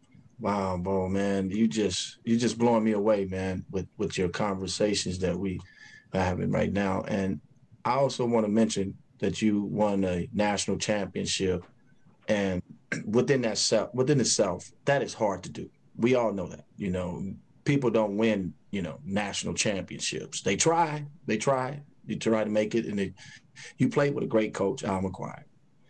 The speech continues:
and Mar-, Marquette. You played against a Dean Smith team, North Carolina.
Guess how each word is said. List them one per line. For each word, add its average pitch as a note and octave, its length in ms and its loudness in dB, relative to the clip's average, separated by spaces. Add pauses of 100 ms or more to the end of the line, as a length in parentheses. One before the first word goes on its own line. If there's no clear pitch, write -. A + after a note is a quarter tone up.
(120)
and F#2+ 120 2
Mar-, F#2 240 2
Marquette. G2 480 0 (920)
You A#2 120 2
played D#3+ 260 4
against G#2+ 360 0
a E2+ 180 -4 (540)
Dean C3 260 4
Smith C3 420 2
team, - 380 -6 (420)
North A2 240 4
Carolina. G2 520 0